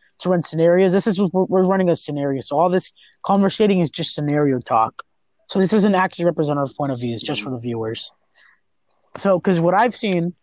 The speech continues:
I've seen people, when they claim to be mixed, they don't claim their Caucasian or white side. They always claim the other side,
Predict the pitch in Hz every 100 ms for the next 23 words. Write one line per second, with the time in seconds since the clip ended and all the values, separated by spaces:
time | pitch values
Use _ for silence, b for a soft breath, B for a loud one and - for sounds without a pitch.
0 | _ _ _ _ _ _ - 185 214 220
1 | 180 - 233 185 170 175 _ - 190 180
2 | 196 196 - 214 214 185 - 175 165 165
3 | 180 - - - _ - 175 220 254 -
4 | - 240 220 185 180 _ _ _ 170 170
5 | 185 170 156 - 190 175 - 170 156 156
6 | 147 143 143 - - 208 208 - - -
7 | _ _ _ _ _ - 156 180 196 180
8 | 165 - 208 196 175 156 147 147 127 -
9 | 214 165 60 62